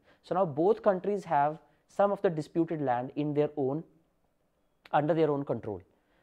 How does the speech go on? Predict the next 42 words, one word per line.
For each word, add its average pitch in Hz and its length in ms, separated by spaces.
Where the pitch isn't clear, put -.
इंडिया 170 220
के 208 100
पास 190 260
भी 196 80
कुछ 190 180
ऐसा 175 180
लैंड 147 320
है 156 120
जो 147 140
चाइना 139 340
क्लेम 143 260
करता 143 260
है 170 60
और 165 60
चाइना 156 260
के 160 80
पास 143 160
भी 131 120
ऐसा 123 160
कुछ 123 140
लैंड 113 200
है 165 60
जो 208 60
इंडिया 165 200
क्लेम 123 240
करता - 280
है। - 60
So 156 120
now 165 300
both 196 240
of 165 100
them 170 180
have 151 200
agreed 143 280
to 139 100
go 147 140
back 143 220
to - 140
their 143 240
pre-April 170 960
two - 320
thousand 131 260